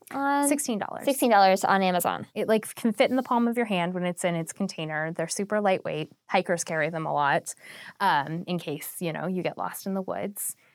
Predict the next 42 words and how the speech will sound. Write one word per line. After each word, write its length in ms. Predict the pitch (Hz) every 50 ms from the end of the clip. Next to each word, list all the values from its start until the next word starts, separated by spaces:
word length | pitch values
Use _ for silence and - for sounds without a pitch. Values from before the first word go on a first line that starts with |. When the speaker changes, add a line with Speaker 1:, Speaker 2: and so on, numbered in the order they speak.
| _ _ _ _ -
Speaker 2:
But 140 | 196 185 175
it's 180 | 175 175 -
just 160 | - 214 220 -
something 340 | 220 196 170 190 175 170 165
to, 120 | - 175
like, 380 | 170 160 156 156 160 160 - - _ _ _ _ _ _ _ -
insulate 360 | 247 254 254 - 285 262 -
you 120 | 226 247
from 140 | 233 254 240
the 80 | 226 208
ground 360 | 214 202 190 190 185 180 175
and 100 | 170 165
keep 220 | - - 196 185 -
your 80 | 170 170
body 220 | 170 165 165 165
heat 200 | 160 - 180 165 165
up 140 | 156 -
against 380 | 165 156 151 143 160 - - -
you 160 | 170 165 165
and 100 | 165 180 -
keep 220 | - 208 202 -
you 80 | 226 254
warm. 420 | 285 339 254 - - 185 196 180
So 380 | - - - 160 160 156 165 -
if 220 | - 185 180 - -
you 100 | 180 165
can't, 480 | - - - 226 214 190 180 - - -
say, 600 | - - - 185 165 165 160 160 160 160 156 - -
um, 440 | 160 160 151 147 - 175 185 196 185 - _ _ _ _ _ _
heat 320 | - - - 220 196 -
your 100 | - 185
house 360 | 180 - 165 160 170 165 - 160
at 100 | - -
night 240 | 160 156 151 151 -
because 280 | - - - 160 160 165
your 80 | 175
power's 460 | 170 - - 160 151 151 143 151 151 -
out 300 | 147 143 143 147 147 -
and 120 | 151 151
it's 140 | 147 143 -
cold 280 | - - 214 190 180 165
outside, 580 | 156 147 - - - 147 139 143 147 156 170